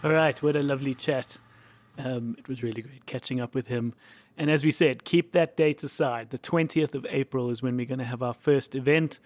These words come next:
together at Artistry. We're looking forward to it. And we hope to see as many of you who are based in Joburg there. Um,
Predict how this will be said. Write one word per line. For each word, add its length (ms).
together 580
at 180
Artistry. 600
We're 160
looking 320
forward 340
to 140
it. 300
And 140
we 100
hope 260
to 140
see 380
as 140
many 520
of 180
you 380
who 200
are 60
based 360
in 100
Joburg 460
there. 380
Um, 640